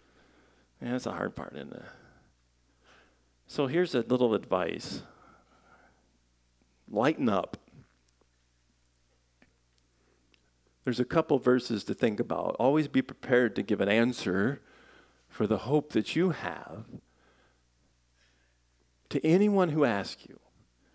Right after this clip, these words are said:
So that's step one. Can you do that? If you go to a restaurant today and somebody says, "Why do you follow Jesus?" Figure out what you're gonna say.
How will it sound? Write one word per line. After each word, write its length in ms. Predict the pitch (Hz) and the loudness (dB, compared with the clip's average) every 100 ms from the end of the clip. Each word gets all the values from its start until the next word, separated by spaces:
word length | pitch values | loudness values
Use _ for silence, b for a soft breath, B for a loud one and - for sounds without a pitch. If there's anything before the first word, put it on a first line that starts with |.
| _ | _
So 120 | - | 2
that's 320 | 147 220 226 - | 4 6 4 -4
step 340 | - 180 160 - | 2 2 2 0
one. 360 | 131 95 92 | 2 2 0
Can 140 | - 147 | 0 0
you 80 | |
do 120 | 147 202 | 2 2
that? 360 | 185 107 - - _ _ _ b b b b b b b | 2 0 -6 -14 _ _ _ b b b b b b b
If 140 | 123 - | -8 -2
you 100 | 165 | 4
go 220 | 170 170 | 6 6
to 80 | 160 | 6
a 40 | |
restaurant 520 | 147 151 - 131 123 | 6 4 4 4 4
today 520 | - 117 101 101 101 113 | 2 4 4 2 0 -4
and 120 | 110 | -4
somebody 380 | - 139 139 131 | 0 2 4 2
says, 220 | 131 113 | 0 -6
"Why 440 | - 123 151 190 196 | -8 -4 -2 0 0
do 80 | 165 | 0
you 240 | 131 131 | 0 -2
follow 400 | - 95 87 90 | -2 -4 -2 -4
Jesus?" 500 | - 85 80 - - - _ _ _ b b b b b b _ _ - - | -6 -10 -10 -14 -18 -20 _ _ _ b b b b b b _ _ -20 -4
Figure 280 | - 160 160 | 0 2 4
out 160 | 135 127 | 4 2
what 160 | 117 | 0
you're 120 | 101 101 | 0 -4
gonna 200 | 92 90 | -4 -8
say. 340 | - - - | -10 -12 -16